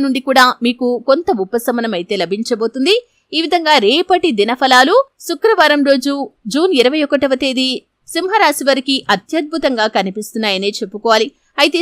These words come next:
సింహరాశి వారు ప్రతికూలతలను అనుకూలంగా మార్చుకోవటానికి, మరిన్ని శుభ ఫలితాలు పొందుకోవటానికి సూర్యారాధన మీకు మేలు చేస్తుంది. అలాగే ప్రతిరోజు సూర్య భగవానుడికి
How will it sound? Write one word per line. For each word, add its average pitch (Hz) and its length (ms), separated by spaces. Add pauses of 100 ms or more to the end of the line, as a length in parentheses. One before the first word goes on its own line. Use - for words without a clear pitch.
(100)
సింహరాశి 330 520
వారు 269 200 (140)
ప్రతికూలతలను 277 800 (200)
అనుకూలంగా 214 520 (100)
మార్చుకోవటానికి, 247 720 (440)
మరిన్ని 403 360
శుభ 269 220
ఫలితాలు 269 480
పొందుకోవటానికి 240 680 (300)
సూర్యారాధన 294 760 (100)
మీకు 196 260
మేలు 208 200 (100)
చేస్తుంది. 254 420 (420)
అలాగే 294 240 (140)
ప్రతిరోజు 311 640 (280)
సూర్య 349 220 (120)
భగవానుడికి 240 520